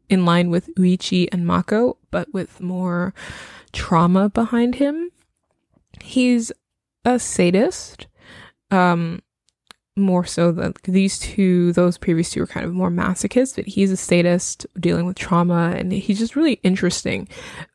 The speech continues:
Um, if you need warnings for the series, let me know. If you need detailed warnings for anything that I've mentioned in this, hit me up.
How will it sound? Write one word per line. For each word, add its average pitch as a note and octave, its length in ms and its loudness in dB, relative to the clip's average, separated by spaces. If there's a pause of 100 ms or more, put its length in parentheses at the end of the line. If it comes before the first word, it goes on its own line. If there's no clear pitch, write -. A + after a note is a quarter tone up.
Um, F3 420 2
if F#3 160 -4
you F3 320 -2
need F3 320 2
warnings F3+ 880 0
for - 240 -8
the A3 80 -8
series, A#3 960 2 (100)
let - 140 -8
me F3+ 100 -4
know. F3 540 2 (240)
If - 80 -8
you E3+ 80 2
need E3 240 2 (240)
detailed E3+ 400 0
warnings F3 380 0
for - 100 0
anything E3+ 480 0
that F3 120 0
I've F3+ 120 0
mentioned E3+ 600 0 (200)
in F3+ 140 -2
this, - 480 -2 (200)
hit - 200 -4
me G#3 100 4
up. D#4+ 260 0